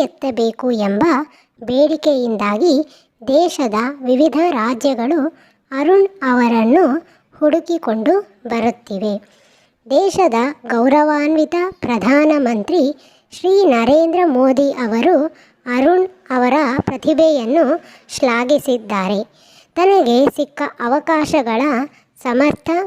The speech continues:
ಬಳಕೆಗೆ ಬಂದಾಗ ಅರುಣ್ ಉದ್ಯಮಶೀಲ. ಹೀಗಾಗಿಯೇ ದೇಶದ ನಾನಾ ರಾಜ್ಯಗಳಲ್ಲಿ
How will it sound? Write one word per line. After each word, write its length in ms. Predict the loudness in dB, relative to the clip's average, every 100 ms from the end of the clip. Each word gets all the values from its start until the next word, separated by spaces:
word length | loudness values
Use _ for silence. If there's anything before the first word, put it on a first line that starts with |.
| -8 -10
ಬಳಕೆಗೆ 600 | -4 -2 -2 -2 0 0
ಬಂದಾಗ 520 | -2 -2 -4 -4 -2 -2 -4 -8 _ _ _ -6
ಅರುಣ್ 360 | -2 2 2 0 _
ಉದ್ಯಮಶೀಲ. 1000 | -6 -2 -2 0 0 -2 -4 -4 -2 -2 -2 -4 -8 _ _ _ -6
ಹೀಗಾಗಿಯೇ 840 | 2 2 4 0 0 0 2 2 2 -4 _ _ -6
ದೇಶದ 480 | 2 2 2 -2 0 0
ನಾನಾ 380 | 2 2 2 2 2 2
ರಾಜ್ಯಗಳಲ್ಲಿ 840 | 0 0 0 0 -2 -2 0 0